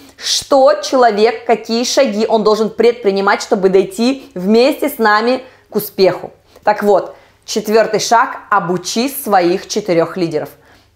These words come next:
Пятый шаг. Помоги построить им структуру. Ведь на самом деле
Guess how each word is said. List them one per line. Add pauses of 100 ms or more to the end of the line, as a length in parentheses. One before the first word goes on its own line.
(140)
Пятый
шаг. (440)
Помоги
построить
им
структуру. (360)
Ведь
на
самом
деле